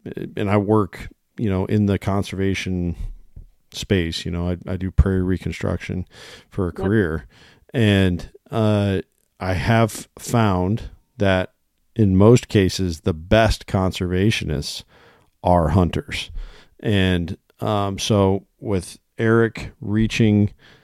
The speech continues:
Speaker 1: these underrepresented minority groups, uh, and helping that, bring them into the hunting space, then we're more likely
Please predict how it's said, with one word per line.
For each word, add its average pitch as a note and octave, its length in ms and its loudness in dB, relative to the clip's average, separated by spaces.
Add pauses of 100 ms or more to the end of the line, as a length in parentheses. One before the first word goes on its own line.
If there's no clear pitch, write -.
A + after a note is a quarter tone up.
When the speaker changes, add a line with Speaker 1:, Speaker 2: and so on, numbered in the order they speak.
(200)
Speaker 1:
these G2 240 6
underrepresented G2+ 1000 4
minority F#2+ 540 6
groups, F#2 580 -2 (920)
uh, F#2 400 2 (160)
and G2 300 2
helping A2+ 440 2
that, G#2+ 200 4
bring G#2+ 300 4
them G#2+ 260 6
into G#2+ 640 4
the G2+ 100 0
hunting G#2+ 340 2
space, A2 560 0 (440)
then G2 160 -2
we're A2+ 380 4 (120)
more A2+ 580 4
likely F#2+ 960 2